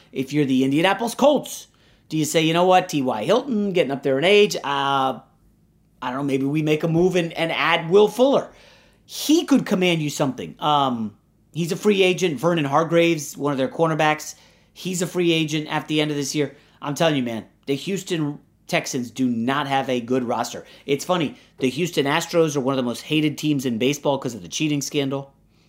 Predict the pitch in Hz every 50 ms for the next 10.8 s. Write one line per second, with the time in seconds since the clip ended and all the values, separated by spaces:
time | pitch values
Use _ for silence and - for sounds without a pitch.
0 | _ _ - 127 - - 170 180 165 - 170 151 139 139 143 151 156 - 170 151
1 | 151 - - _ - - - _ - - 127 123 123 123 113 107 - _ _ _
2 | _ _ _ _ - - 151 131 120 113 113 123 143 160 165 160 147 175 190 165
3 | 160 160 156 160 160 151 147 - _ _ _ _ _ - 156 135 127 123 117 120
4 | 127 147 156 160 - 170 156 151 160 165 156 - - - 175 160 156 151 - -
5 | - _ - 139 131 123 120 120 120 113 110 110 107 - _ _ _ _ _ -
6 | - - - - - - - - 196 208 202 190 269 269 196 165 165 165 160 160
7 | 165 - - 175 185 196 196 202 196 196 190 185 170 - - 180 175 170 165 160
8 | 156 131 131 151 151 131 - 175 190 202 196 202 170 - 190 170 147 175 175 170
9 | 165 156 160 165 156 156 151 151 151 143 - - - _ _ _ _ _ _ _
10 | _ _ - 160 156 143 143 160 170 180 175 - 180 160 -